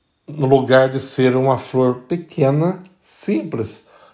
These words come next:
mas pela vontade de Deus, pelo chamado, né? Teresinha tem essa consciência.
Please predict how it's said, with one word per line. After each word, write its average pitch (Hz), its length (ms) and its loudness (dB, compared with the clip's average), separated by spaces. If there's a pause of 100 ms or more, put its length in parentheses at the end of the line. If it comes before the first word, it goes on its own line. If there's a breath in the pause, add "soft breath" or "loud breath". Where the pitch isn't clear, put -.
(120)
mas 117 200 -2
pela 123 220 2
vontade 117 560 -6
de 113 80 -8
Deus, 95 580 -8
pelo 110 140 -6
chamado, 107 680 0 (560 soft breath)
né? 110 360 -4 (480 loud breath)
Teresinha 117 440 2
tem 151 260 2
essa 147 220 -2
consciência. 107 800 -6